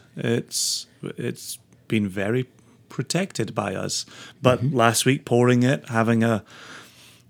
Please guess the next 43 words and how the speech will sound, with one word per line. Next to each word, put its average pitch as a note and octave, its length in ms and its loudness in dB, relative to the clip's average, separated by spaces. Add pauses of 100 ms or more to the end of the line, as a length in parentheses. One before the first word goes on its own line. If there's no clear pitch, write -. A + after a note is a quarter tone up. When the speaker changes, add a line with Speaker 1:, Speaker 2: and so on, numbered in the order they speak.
(180)
Speaker 1:
a, A2 320 4
a A2+ 100 2
version C3+ 540 6
of B2+ 100 6
a B2 60 8
launch A2 640 6
for A#2 160 0
those A2+ 240 4
that - 120 -2
attended G#2+ 360 0
the G#2 80 -2
masterclass. C#3 800 0
It - 40 -4
was - 100 -6
the A#2 80 -8
first - 280 -2
time A2+ 220 0
we'd G#2 200 -4
tasted A2+ 420 -4
it, F3 320 -2
uh, A2 180 -4
with G#2+ 180 -6
a G#2+ 40 -6
group G#2 260 -2
of - 120 -16
people, D3+ 400 -2 (640)
and A2 340 0
it A#2+ 120 -4
went A2 160 0
over A2+ 180 -2
fantastically A#2 920 -6
well. - 260 -12 (540)
And, G2 600 -2
and A2 160 -2
I'm G#2 180 0 (100)
glad A2 480 2
that D3 140 0
we A2 180 2
can G2+ 180 -6
have A#2 460 -4
a, G#2 240 -4
a G2+ 100 -6 (120)
whiskey G#2 500 -4